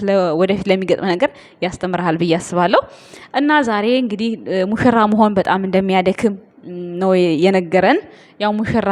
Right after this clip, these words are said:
ነበረ እንግዲህ፣ ሙሽራ አልኩኝ፣ ሚዜ፣ ሚዜ ነበረ። ሚዜ፣ ሚዜ እንዴት እንደሚያደክም በጣም ከባድ ነው። እንዲሁም ደግሞ ወንድምየው «ሚዜ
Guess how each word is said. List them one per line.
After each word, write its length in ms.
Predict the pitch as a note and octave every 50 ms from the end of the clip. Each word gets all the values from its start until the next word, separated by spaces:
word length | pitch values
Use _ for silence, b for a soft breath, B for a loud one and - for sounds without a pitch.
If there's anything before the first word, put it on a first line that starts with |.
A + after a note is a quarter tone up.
| F#3+ F#3
ነበረ 300 | F3 D#3+ E3 F3 F3+ F3+ F3+
እንግዲህ፣ 320 | F3+ E3+ F3+ F3 C4 A4+ - - - - C4+ - D#3+ F3
ሙሽራ 340 | F#3 G3 A3+ - - E4 E4 C#4+
አልኩኝ፣ 280 | A3 G3 G3+ A3 G#3 G#3+
ሚዜ፣ 280 | A3 C4 D4+ E4 D4 A#3+ A#3 E3 D3+ - - _
ሚዜ 280 | - G3 A3+ B3+ B3 A3 C#4+ C#4+
ነበረ። 380 | B3 A3+ G3 E3 D#3+ F#3+ F#3 G3 C4 F4+ - B B B B B B B B B _ _ -
ሚዜ፣ 240 | G3 A3 A#3 G#3+ A#3+ B3+ C4 B3+ A#3 G3+ A3+ A#3+ A#3+ A#3+
ሚዜ 240 | B3 C#4+ D4+ B3+ D4+
እንዴት 240 | D#4+ C#4+ A#3 A#3+ A#3 -
እንደሚያደክም 680 | G#3 G3 F#3+ F#3+ F#3 F#3 F3 F3+ F3 - - F#3 F3+ F3 F3+ b b b b b b _ - E3+ E3 F3 E3+ E3+
በጣም 340 | F#3 G3+ - - G#3+ G3+ E3+ D3
ከባድ 460 | - - A#3+ G3+ E3+ E3+ F3+ E3 E3 F3
ነው። 140 | A3+ D#4+ - -
እንዲሁም 300 | G#3+ A3 G#3 A#3 A#3 A3+
ደግሞ 180 | G#3+ G#3 G#3 G#3+ G#3+
ወንድምየው 560 | G#3+ G#3 G#3 G3+ F#3+ F#3+ G3+ G3+ G3 C4 D4 - B B B B B B B
«ሚዜ 280 | G#3 A3 A#3+ B3 A#3 A3